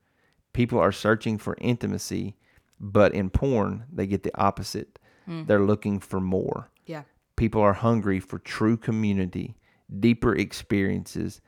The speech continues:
Speaker 1: and authen-, authentic transcendence.
Speaker 2: That's
Speaker 1: This
Speaker 2: so
Speaker 1: is
Speaker 2: true.
Speaker 1: why churches are gro-, that are growing are focusing more and more on creating experiences that engage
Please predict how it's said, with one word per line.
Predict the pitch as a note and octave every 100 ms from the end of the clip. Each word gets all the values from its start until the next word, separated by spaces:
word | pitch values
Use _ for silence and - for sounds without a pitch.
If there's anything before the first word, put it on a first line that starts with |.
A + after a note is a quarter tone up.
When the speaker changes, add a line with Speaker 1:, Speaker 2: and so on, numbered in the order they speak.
| _ _ _ _ -
Speaker 1:
and | G2+ F#2
authen-, | F#2 - - G2+ G2+ _ _ -
authentic | G#2 G2+ - A2+ B2 - - - - _ _ _ _
transcendence. | - G2+ G2+ - - F#2 - - _ - - _ -
Speaker 2:
That's | E3
Speaker 1:
This | A#2+
Speaker 2:
so | A2
Speaker 1:
is | G#2
Speaker 2:
true. | G2+
Speaker 1:
why | G2+
churches | F#2+ - G#2+ A2 G#2
are | G2
gro-, | G2 C3 G#2+ F#2+
that | G#2+ G2
are |
growing | F#2+ G2 G#2+ A#2 A2+
are | G#2 F#2+
focusing | F#2+ G#2 G#2 G#2 G2+
more | G2+ A#2 G#2 G2 G2 - - -
and | G2 F#2+
more | G#2 A2+ G2+ -
on | F#2+
creating | F#2+ - G2+ G#2 G2+ -
experiences | - - - _ A2+ A#2+ B2 A#2 - A2
that | A#2+ G2+
engage | F2 G2 F#2+ G2+ A2 A#2 A#2 A#2+